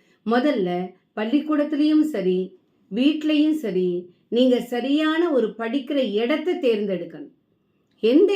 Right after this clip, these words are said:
இடத்துல உட்காந்து படிச்சா உங்களுக்கு நல்ல மனநிலை இருக்கும், நல்ல மனப்பாடம் ஆகும், மறக்காது,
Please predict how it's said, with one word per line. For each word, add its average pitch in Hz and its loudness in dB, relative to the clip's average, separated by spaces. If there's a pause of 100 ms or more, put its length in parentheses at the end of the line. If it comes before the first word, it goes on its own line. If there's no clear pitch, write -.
இடத்துல 285 0
உட்காந்து 262 -2
படிச்சா 208 -4 (240)
உங்களுக்கு 226 2
நல்ல 285 0 (320)
மனநிலை 226 2
இருக்கும், 190 -2 (300)
நல்ல 311 0 (100)
மனப்பாடம் 262 -2
ஆகும், 190 -4 (260)
மறக்காது, 220 -2